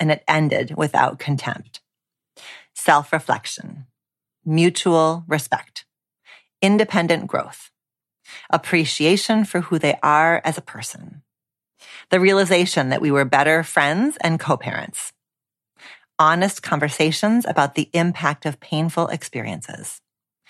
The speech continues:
Forgiveness. Genuine desire for each other's happiness.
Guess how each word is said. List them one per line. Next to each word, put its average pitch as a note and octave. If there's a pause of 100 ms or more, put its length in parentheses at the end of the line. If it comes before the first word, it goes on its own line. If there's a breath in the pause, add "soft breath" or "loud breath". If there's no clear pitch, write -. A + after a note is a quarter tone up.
(140 soft breath)
Forgiveness. D3 (800 loud breath)
Genuine F3+
desire D3
for -
each D3
other's C3
happiness. -